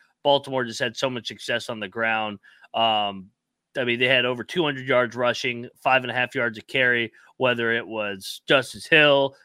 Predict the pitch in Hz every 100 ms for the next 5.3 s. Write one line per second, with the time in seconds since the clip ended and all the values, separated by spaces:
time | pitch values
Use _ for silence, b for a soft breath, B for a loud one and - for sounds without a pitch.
0 | _ 127 113 - - 156 143 143 139 135
1 | 127 - - _ - 120 123 113 104 -
2 | 156 - 156 156 151 147 143 143 143 143
3 | 135 - 143 135 131 _ _ _ _ _
4 | _ _ _ _ _ _ _ _ _ _
5 | _ 165 208